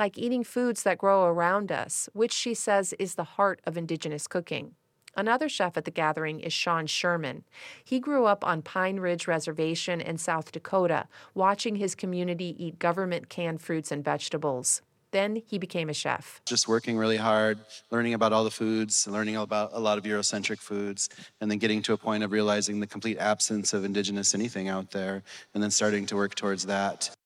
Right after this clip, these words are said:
Speaker 1: Today, he runs a restaurant in Minneapolis called Owamni, which roughly means place of the falling, swirling water.
Speaker 2: So we took away colonial ingredients, removing dairy, wheat flour, cane sugar, beef, pork, chicken,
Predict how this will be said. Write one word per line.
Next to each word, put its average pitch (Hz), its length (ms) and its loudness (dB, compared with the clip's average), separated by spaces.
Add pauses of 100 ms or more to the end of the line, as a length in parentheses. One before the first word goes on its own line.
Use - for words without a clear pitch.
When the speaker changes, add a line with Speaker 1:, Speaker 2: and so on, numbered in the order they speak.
(140)
Speaker 1:
Today, 247 360 2
he 262 120 0
runs 196 220 2
a 180 60 2
restaurant 165 600 0
in 156 140 -6
Minneapolis 160 720 0
called 160 280 -4
Owamni, 165 800 0
which - 220 -6
roughly 196 400 0
means 175 400 -4 (100)
place 190 540 0
of 165 180 -4
the 156 120 -2
falling, 190 640 2
swirling 165 680 0
water. 143 480 0 (120)
Speaker 2:
So - 160 0
we 107 60 2
took 123 200 0
away 117 160 6
colonial 117 420 2
ingredients, 104 600 0
removing 104 420 0
dairy, 104 400 2
wheat 104 200 -2
flour, 101 340 2
cane 101 280 0
sugar, 101 400 2
beef, 101 280 -2
pork, 101 220 0
chicken, 98 520 -2